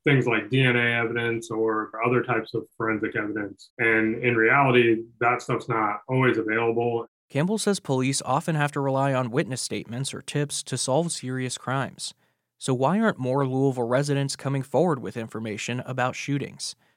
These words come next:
Speaker 2: There are a number of reasons. Anti-violence activist Christopher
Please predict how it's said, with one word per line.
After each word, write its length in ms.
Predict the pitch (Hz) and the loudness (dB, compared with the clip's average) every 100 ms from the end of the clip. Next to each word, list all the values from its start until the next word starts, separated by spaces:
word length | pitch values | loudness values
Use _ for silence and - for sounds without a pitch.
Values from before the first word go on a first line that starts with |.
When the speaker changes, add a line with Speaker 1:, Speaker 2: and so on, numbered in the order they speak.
| _ | _
Speaker 2:
There 160 | - 151 | 0 2
are 80 | 175 | 4
a 40 | |
number 320 | 165 170 156 | 4 2 0
of 100 | 139 | 0
reasons. 540 | 123 123 - - - - _ _ | -4 -6 -8 -16 -18 -20 _ _
Anti-violence 760 | 123 113 113 98 127 139 139 123 | -12 -6 -6 -2 0 2 0 0
activist 520 | 123 - 127 135 - | -2 -4 -6 -8 -10
Christopher 460 | - 117 - - | -8 -8 -8 -14